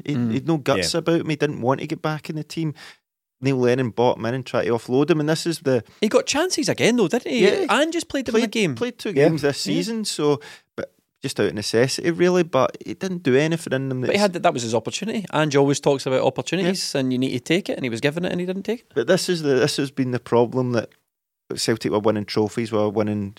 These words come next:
Speaker 1: trebles, four of them, mind that. And
Speaker 2: Mm.
Speaker 1: we were saying, "Look, as fans, we're like, we need to start getting things right." And signing of these guys like Bolingoli, Ajeti was because Celtic weren't getting things right. We see now with Ange coming in,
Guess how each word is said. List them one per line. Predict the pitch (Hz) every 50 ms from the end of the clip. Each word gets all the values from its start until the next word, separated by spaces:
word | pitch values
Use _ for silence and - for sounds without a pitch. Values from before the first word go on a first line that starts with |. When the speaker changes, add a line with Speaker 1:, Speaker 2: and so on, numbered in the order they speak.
| _ _ -
Speaker 1:
trebles, | - - - 104 107 110 - 120 117 117 117
four | - - - 107 110 110
of | 113
them, | 117 113 113 107 - -
mind | - 104 113 117 110
that. | 113 120 127 - - - - _ _ _ _ -
And | - 110 110 107 107 107 - -
Speaker 2:
Mm. | - - _ _ _ _ _ _ _ _ _ _ _ _ -
Speaker 1:
we | 127 123
were | 113 117 110
saying, | - - 117 117 117 113
"Look, | 113 117 - - - - _ _ _ _ _ _ -
as | - 113 110 -
fans, | - - 120 113 113 113 -
we're | - 98
like, | 92 104 104 - _ - - _ _ _ _ _ _ -
we | 117 120
need | 123 120
to | -
start | - - - 127 123 -
getting | - 117 85 76 95
things | - 110 110 113 101
right." | 98 107 113 127 143 - - -
And | 117 120 117 113 101 - - _ _ _ -
signing | - - - 123 123 131 139 143 143
of | 139 127
these | 98 117 113 120 113
guys | - - 123 123 123 123 120 110 107
like | 104 101 - - - - - _ _ _ -
Bolingoli, | 107 110 107 107 110 113 107 110 107 107 110 110 110 110 107 107 - - _ _ _ _ _ _ _ - -
Ajeti | 123 113 107 117 117 113 - - 127 120
was | 117 117 117 110
because | - - 107 - - 117 107
Celtic | - - - 120 120 - - - -
weren't | 117 113 98 -
getting | 101 - -
things | - - 104 107 101 87
right. | 107 110 123 - - -
We | 123
see | 113 - - 139 135 131
now | 123 120 120 120
with | 117 113 -
Ange | 107 107 110 113 - -
coming | - 120 110 110 110 110
in, | 113 110